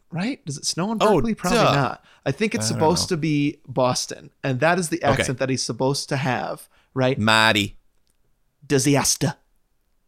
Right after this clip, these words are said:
Speaker 2: This is gonna be a disaster. Going to Dunkin'
Speaker 1: <laughs>
Speaker 2: Donuts. Hey, by the way, Dunkin' Donuts is now just called Dunkin'.
Speaker 1: Yeah.
Speaker 2: Part of the amazing thing about the Eng-, English language, it turned from a verb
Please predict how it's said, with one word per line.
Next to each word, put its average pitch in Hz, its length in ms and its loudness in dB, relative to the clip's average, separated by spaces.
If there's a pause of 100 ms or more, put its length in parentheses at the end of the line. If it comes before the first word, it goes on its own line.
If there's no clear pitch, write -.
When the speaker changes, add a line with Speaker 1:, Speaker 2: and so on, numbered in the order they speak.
(180)
Speaker 2:
This 131 200 0
is 139 120 -2
gonna 143 320 2
be 131 260 2
a 117 40 2
disaster. 110 800 0 (180)
Going 139 280 4
to - 40 2 (100)
Dunkin' 139 440 2
Speaker 1:
<laughs> - 40 -20
Speaker 2:
Donuts. 160 440 2 (960)
Hey, 165 120 2
by 139 180 4
the 151 100 2
way, 139 140 4
Dunkin' 131 420 0
Donuts 123 320 0
is 104 140 -8
now 107 160 0
just 113 160 -6
called 101 260 0
Dunkin'. 135 460 -2 (360)
Speaker 1:
Yeah. 131 280 2 (1000)
Speaker 2:
Part 107 200 2
of - 20 -2
the 107 80 0
amazing 104 380 0
thing 123 120 -2
about 104 200 0
the 101 120 -4
Eng-, 98 280 -2
English 101 320 -4
language, 85 480 -4 (240)
it - 160 -4
turned 117 260 0
from 107 160 -2
a 87 80 -2
verb 120 600 2